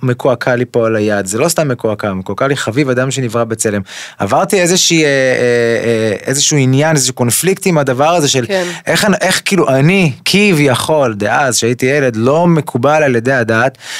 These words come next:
Speaker 1: לעומת כל מיני עבריינים, אנשים שמתנהגים בצורה כל כך לא יפה, אנשים
Speaker 2: מהמם.
Speaker 1: שעוברים באמת על כל העבירות שיש, אבל כאילו עם כיפה ונכנסים לבית כנסת,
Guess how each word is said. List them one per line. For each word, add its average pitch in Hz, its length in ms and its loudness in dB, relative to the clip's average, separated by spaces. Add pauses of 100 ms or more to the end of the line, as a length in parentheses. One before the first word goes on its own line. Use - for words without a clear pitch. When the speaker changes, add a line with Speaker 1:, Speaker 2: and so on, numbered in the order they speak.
(220)
Speaker 1:
לעומת 156 300 2
כל 202 140 0
מיני 254 160 2
עבריינים, 147 560 2
אנשים 160 240 2
שמתנהגים 170 580 0
בצורה 143 280 2
כל 143 180 -2
כך 156 240 0
לא 180 60 4
יפה, 131 320 0
אנשים 110 260 0
Speaker 2:
מהמם. 160 100 2
Speaker 1:
שעוברים 151 840 0
באמת 151 240 0
על 135 60 0
כל 165 180 0
העבירות 156 360 0
שיש, 208 220 0
אבל 165 180 0
כאילו 170 160 0
עם 156 140 2
כיפה - 340 -2
ונכנסים 143 320 -2
לבית 139 200 -4
כנסת, - 140 -4